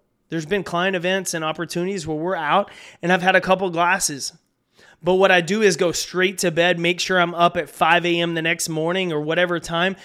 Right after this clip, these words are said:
working out, and then getting ready to go on stage, because that one moment early in my career was the reminder that if I wanna be great at this,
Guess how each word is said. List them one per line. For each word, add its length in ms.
working 400
out, 280
and 160
then 140
getting 220
ready 200
to 80
go 200
on 120
stage, 360
because 380
that 400
one 260
moment 360
early 260
in 60
my 120
career 280
was 200
the 80
reminder 580
that 80
if 140
I 100
wanna 240
be 120
great 440
at 160
this, 500